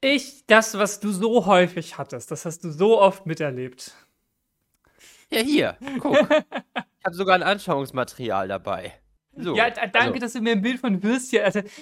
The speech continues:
Speaker 1: unser Chat ist, glaub ich, das Schlimmste ohne Kontext, ja? Wenn jemand jemals Zugriff auf unseren Privatchat bei Discord kriegen würde und da durchscrollt,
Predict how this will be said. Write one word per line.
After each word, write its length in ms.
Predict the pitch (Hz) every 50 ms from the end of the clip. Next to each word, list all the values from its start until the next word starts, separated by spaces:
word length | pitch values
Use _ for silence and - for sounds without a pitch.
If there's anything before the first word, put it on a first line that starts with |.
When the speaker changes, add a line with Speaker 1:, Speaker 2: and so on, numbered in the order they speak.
| 262 - -
Speaker 1:
unser 420 | - 247 269 302 285 294 294 294
Chat 300 | - - - 240 240 240
ist, 120 | 240 -
glaub 160 | - 226 214 202
ich, 100 | 208 -
das 220 | 220 190 - -
Schlimmste 480 | - - 202 220 214 208 - - 165 151
ohne 160 | 147 139 143
Kontext, 560 | - - 156 147 151 - 156 147 - - -
ja? 220 | 185 196 226 220
Wenn 100 | 196 208
jemand 320 | 202 202 214 220 208 180 -
jemals 420 | 214 220 226 226 202 - - -
Zugriff 360 | - 247 226 220 233 233 233
auf 120 | 208 190 -
unseren 380 | 214 214 208 202 196 185 185
Privatchat 680 | 185 - - 175 151 170 170 202 - - - 214 196 -
bei 100 | 190 160
Discord 420 | 170 208 - - - 185 185 -
kriegen 300 | - 180 165 151 156 139
würde 200 | 147 160 165 180
und 140 | 175 156 160
da 80 | 156
durchscrollt, 840 | 147 139 160 196 247 240 - - - - - 147 147 156 190 220